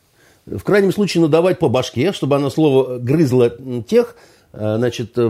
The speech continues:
ну, про которых и было всё задумано. Не, не нас кусала, не в-,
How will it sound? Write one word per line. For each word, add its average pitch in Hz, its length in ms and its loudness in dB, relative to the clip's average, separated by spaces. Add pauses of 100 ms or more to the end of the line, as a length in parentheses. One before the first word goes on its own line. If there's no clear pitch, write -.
(120)
ну, 107 300 -2
про - 180 0
которых 170 360 2
и 147 40 0
было 185 240 4
всё 170 160 -2
задумано. 160 520 0 (1080)
Не, 113 140 2
не 107 260 2
нас 254 200 4
кусала, 107 440 0
не 120 360 0
в-, 92 80 -8